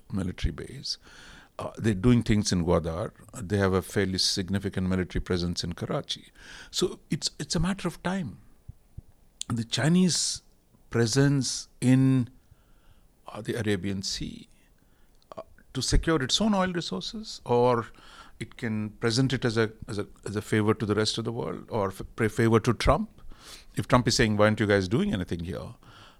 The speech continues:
Uh, that, that, so, so I think it's going to happen. So for India, then it needs to step up to the plate. Uh, and I think we've seen some of that in the last few years under Mister Modi,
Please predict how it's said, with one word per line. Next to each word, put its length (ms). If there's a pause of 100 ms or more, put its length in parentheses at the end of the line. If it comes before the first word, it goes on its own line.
Uh, 140
that, 300
that, 240 (280)
so, 240
so 240
I 100
think 160
it's 100
going 140
to 40
happen. 280
So 180
for 180
India, 380 (420)
then 500
it 200
needs 340
to 120
step 320
up 160
to 60
the 100
plate. 420 (720)
Uh, 200
and 140
I 60
think 200
we've 160
seen 260
some 200
of 100
that 300
in 120
the 80
last 460
few 220
years 300
under 220
Mister 280
Modi, 380